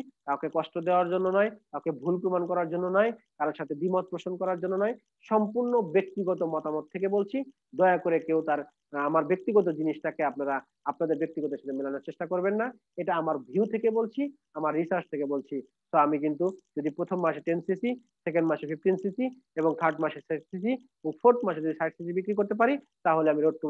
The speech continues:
manager four মান্থের মধ্যে হয়ে যেতে পারি। Dear customer, dear audience, যারা এখানে শুনছেন, so two month accommodation আমরা বলতে পারছি। From the first month, uh, the learn while you earn, bring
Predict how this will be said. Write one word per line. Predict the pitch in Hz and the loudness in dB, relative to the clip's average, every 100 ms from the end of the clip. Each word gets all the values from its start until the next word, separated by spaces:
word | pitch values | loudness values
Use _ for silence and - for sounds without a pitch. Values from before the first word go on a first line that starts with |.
| 151 | 0
manager | 151 160 220 240 _ - 180 | 0 2 0 0 _ -16 -6
four | 165 156 151 | 0 0 2
মান্থের | 143 143 | -2 -2
মধ্যে | 143 135 | -2 -2
হয়ে | 139 135 | -2 -2
যেতে | 139 135 | -2 0
পারি। | 135 123 - _ - | 0 -2 -8 _ -2
Dear | 143 147 | 0 0
customer, | 135 - 165 185 185 _ - | -2 -2 2 0 -2 _ 0
dear | 156 151 160 | 4 8 8
audience, | 185 208 220 - _ | 8 6 6 -2 _
যারা | 156 151 | -4 -2
এখানে | 156 151 | -2 -4
শুনছেন, | 170 220 226 226 _ - | -2 0 -2 -4 _ -8
so | 170 | 0
two | 202 180 | 2 4
month | 156 151 | 2 0
accommodation | 160 156 160 160 190 | 0 0 2 0 0
আমরা | 185 185 | 0 0
বলতে | 190 190 | 0 0
পারছি। | 196 - 240 _ _ | -2 -2 -6 _ _
From | 170 160 | -2 0
the | 151 202 | 2 0
first | 202 220 | 0 2
month, | 214 226 - _ - 151 | 2 2 -4 _ -4 0
uh, | 147 143 | 2 2
the | 143 143 | 0 4
learn | 170 202 226 - _ _ _ _ _ | 6 6 2 -8 _ _ _ _ _
while | 196 214 202 175 | 6 6 6 4
you | 160 165 202 | 2 2 2
earn, | 240 269 277 _ _ _ _ _ _ _ - 143 | 4 0 -6 _ _ _ _ _ _ _ -8 2
bring | 233 | 4